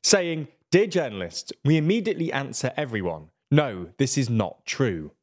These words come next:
However, the media appear to think that a sacking could still be on the cards, and even have the names of some potential successors. One of the names floated is Kirillo Budanov,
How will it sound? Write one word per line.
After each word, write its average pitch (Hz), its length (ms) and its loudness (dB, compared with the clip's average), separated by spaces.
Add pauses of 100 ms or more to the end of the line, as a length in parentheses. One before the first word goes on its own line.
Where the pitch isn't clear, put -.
(300)
However, 214 320 2
the 190 100 -4
media 220 360 0
appear 226 420 -2
to - 160 -4
think 120 240 -4
that 151 140 -4
a - 40 -6
sacking 165 440 -4
could 175 320 0
still 131 340 0
be 117 140 0
on 92 140 -4
the 90 80 -6
cards, 98 600 -2 (240)
and 196 300 -2
even 151 240 2
have 135 240 -4
the 131 80 -2
names 185 400 0
of 131 260 -6
some 117 300 -6
potential 98 520 -6
successors. - 880 -2 (220)
One 220 160 6
of 240 80 -4
the 226 80 0
names 139 280 -2
floated 127 440 -2
is 131 160 0
Kirillo 151 440 2
Budanov, 120 600 0